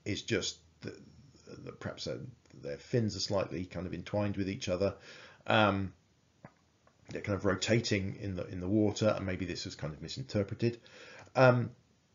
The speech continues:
my colleague Adrian Shine actually thinks that the species has been misinterpreted, and what we're actually seeing are humpback males waiting, uh, mating, and then the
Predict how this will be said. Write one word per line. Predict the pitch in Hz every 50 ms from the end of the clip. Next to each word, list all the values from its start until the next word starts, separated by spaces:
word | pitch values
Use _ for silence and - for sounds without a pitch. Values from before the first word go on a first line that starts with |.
| _ _ _ _ _ _ _ _ _ _ - - _
my | - 107 110
colleague | 113 - 165 147 127 117
Adrian | 117 123 117 110 107
Shine | 101 - 160 160 147 135 123
actually | 120 110 - 120 110
thinks | - 120 120 - -
that | -
the | 123 -
species | - - - 156 160 - - 143 107 -
has | 90 -
been | - 80 80
misinterpreted, | 78 - - 85 - - 80 76 - - - 90 87
and | 98 101
what | 101 -
we're | 101 104
actually | 107 127 - - 92
seeing | - - 95 92
are | 85
humpback | - - - 151 151 139 104 - -
males | 87 80 67 62 62 -
waiting, | - 62 73 - - 67 - - -
uh, | - 87 80 -
mating, | 76 80 85 - - - 90 110 - - - - - - - - -
and | - 104 104 101 101 101 95
then | 101 104 101 101 98 101 - - _
the | - 101 95 95 -